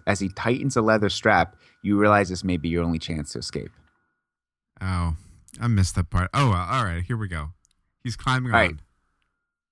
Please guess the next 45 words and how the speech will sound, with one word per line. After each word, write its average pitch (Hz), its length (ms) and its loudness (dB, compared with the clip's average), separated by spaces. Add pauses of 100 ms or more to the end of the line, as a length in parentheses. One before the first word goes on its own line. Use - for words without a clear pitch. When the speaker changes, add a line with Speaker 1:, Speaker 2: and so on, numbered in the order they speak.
(360)
Speaker 1:
Suddenly, 160 420 4
one 113 200 2
hand 123 300 0
is 104 100 -2
on 107 140 4
your 101 100 0
shoulder. 90 480 0 (380)
The 110 100 4
other 113 180 6
grabs 101 380 2
the 98 100 0
reins 98 340 2
and 87 100 -10
slows 104 400 0
the 90 200 -4 (160)
horses 92 460 -2
from 90 340 -2
their 92 160 0
run. 80 420 2 (380)
You 101 100 2
are 92 80 2
filled 107 340 2
with 92 180 -4
dread 95 420 2
as 92 160 -4
he 95 80 -4
steers 104 380 0
the 92 80 -2
cart - 320 0
back 92 200 0
to 95 80 -6
the 90 80 -6
tavern 90 520 0 (160)
where 95 140 0
the 90 100 -2
knights 85 360 -2
are 87 60 0
waiting. 78 440 -2 (680)
"So, 135 340 6
my 101 160 6
little 92 220 2
friend," 85 480 0
says 87 280 0
the - 80 -4
Earl 98 480 4